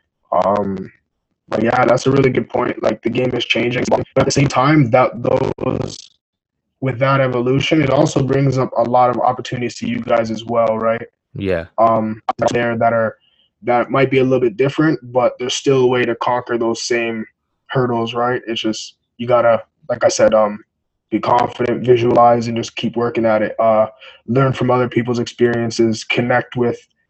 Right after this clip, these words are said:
Speaker 1: you know, people that might know people. I think connecting and just knowing people and, you know, those kind of things make a big difference as well, so.
Speaker 2: Yeah. Yeah, like, um, I feel like connections are really important,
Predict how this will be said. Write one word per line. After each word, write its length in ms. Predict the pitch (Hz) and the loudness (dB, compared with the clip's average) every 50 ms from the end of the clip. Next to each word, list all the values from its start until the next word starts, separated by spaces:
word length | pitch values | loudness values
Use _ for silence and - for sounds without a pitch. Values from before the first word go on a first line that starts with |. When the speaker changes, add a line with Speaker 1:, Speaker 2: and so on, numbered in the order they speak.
| _ _ _ _ _ | _ _ _ _ _
Speaker 1:
you 100 | - 123 | -2 0
know, 160 | 127 120 117 - | 0 2 0 -2
people 400 | - - 123 117 113 120 120 120 | 0 0 0 0 2 2 2 4
that 160 | 120 117 107 | 4 4 4
might 180 | 113 120 117 101 | 4 0 0 0
know 220 | 113 120 120 117 | 0 0 0 0
people. 340 | - - 117 113 113 - 110 | -2 -2 -2 -2 0 2 2
I 100 | 113 110 | 2 2
think 240 | - - 120 107 - | 2 0 -4 -4 -2
connecting 500 | - - 120 120 117 - - 117 117 117 | -4 -2 0 0 -2 -2 -2 -4 -4 -2
and 140 | 110 113 110 | -2 -2 -2
just 220 | 113 110 - - | -4 -4 -4 -4
knowing 300 | 120 123 120 120 117 113 | -2 -2 0 0 -2 -4
people 400 | - - 120 113 113 - 113 110 | -4 -4 -4 -4 -2 -2 -2 -2
and, 200 | 110 107 104 104 - _ _ _ _ _ _ _ _ _ _ _ _ _ _ _ _ _ _ | -2 -2 -4 -6 -10 _ _ _ _ _ _ _ _ _ _ _ _ _ _ _ _ _ _
you 100 | _ 113 | _ 0
know, 140 | 117 113 113 | 2 2 4
those 180 | 117 120 120 | 4 2 2
kind 200 | - - 123 117 | 2 0 0 0
of 100 | 113 110 | 0 0
things 240 | - 120 113 113 113 | 0 -2 -2 0 -2
make 180 | 117 117 113 110 | -2 -4 -2 -4
a 40 | 104 | -4
big 200 | 104 113 110 101 | -2 -2 -2 -2
difference 360 | 110 110 - 117 113 - - | -4 -4 -4 -6 -8 -8 -8
as 100 | 101 - | -8 -4
well, 240 | 107 107 107 107 104 | 0 2 2 2 2
so. 260 | - - 104 110 107 - - _ _ _ _ _ _ _ _ _ _ _ _ _ _ _ _ _ _ _ | 0 -2 -2 -2 -2 -4 -8 _ _ _ _ _ _ _ _ _ _ _ _ _ _ _ _ _ _ _
Speaker 2:
Yeah. 400 | 107 98 95 95 90 82 85 87 _ _ _ _ _ _ _ _ _ | -8 -4 -4 -2 -4 -4 -8 -12 _ _ _ _ _ _ _ _ _
Yeah, 340 | - 98 104 107 101 95 92 | -8 -4 -2 -2 -2 -2 -2
like, 300 | 92 92 90 87 - _ _ | -2 -4 -4 -6 -10 _ _
um, 440 | 101 98 95 95 90 87 85 82 87 _ _ - | -4 -4 -2 -2 -4 -6 -8 -12 -16 _ _ -8
I 100 | 98 104 | -8 -6
feel 220 | - - 113 113 | -4 -4 -2 -2
like 140 | 107 101 95 | -2 -2 -4
connections 420 | - 98 92 92 92 - 95 95 | -6 -6 -6 -6 -6 -8 -8 -6
are 80 | 92 87 | -6 -4
really 220 | 90 92 92 90 | -4 -4 -4 -4
important, 540 | 87 85 85 - 90 90 90 90 87 85 85 | -6 -8 -8 -6 -4 -2 -2 -4 -6 -8 -12